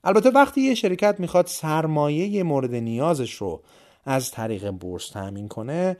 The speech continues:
برای ورود به بازار بورس باید یه سری شرایط اولیه رو داشته باشه. شرایط اولیهٔ سازمان بورس تو هر کشوری متفاوته و به قوانینی که دارن بستگی داره.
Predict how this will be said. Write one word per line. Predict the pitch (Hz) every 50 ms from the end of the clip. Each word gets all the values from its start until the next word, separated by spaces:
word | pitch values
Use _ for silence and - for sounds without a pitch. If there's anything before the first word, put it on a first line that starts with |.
| _ _ _ _ _ _ -
برای | 135 147 160 160 175 190 202 208 220
ورود | 208 160 147 143 147 143 139 139 139 135 127 -
به | - 113
بازار | 104 104 110 104 101 98 92 92 90 85 85 82
بورس | 87 98 147 175 185 180 - -
باید | - 151 147 156 160 165 160 156 160
یه | 160 170 208 220
سری | 220 - 190 180 180
شرایط | 165 - 151 131 127 123 120 120 - -
اولیه | 113 101 98 92 87 90 92 92 92 92 101 120 139
رو | 156 156 156 160 160 - _ _ _ _ _ _ -
داشته | 143 139 135 135 - - - 165 127
باشه. | - - - - - - _ _ _ _ _ _ _ _ _ _
شرایط | - - - 127 143 185 214 220 220 226
اولیهٔ | 226 214 214 208 196 202 196 196 196 202 202 196
سازمان | - - 190 180 180 160 175 180 175 175
بورس | 170 151 151 170 170 170 170 165 - -
تو | - 139
هر | 120 110 135 139 165 165
کشوری | 165 - 165 160 151 - - 156 151 147 151 147
متفاوته | 131 107 101 98 - 110 98 - - 101 98 98 139 165 - - 180 185 185 180 - _ _ - _ _ _ _
و | 123 120
به | 110 117
قوانینی | 113 - - 120 113 117 113 117 117 117 117 120 147 202 226 220 202
که | - 170 139
دارن | 127 123 117 117 120 123 127 127 127 135 135 123
بستگی | 110 98 92 - - - 92 78 - -
داره. | - - -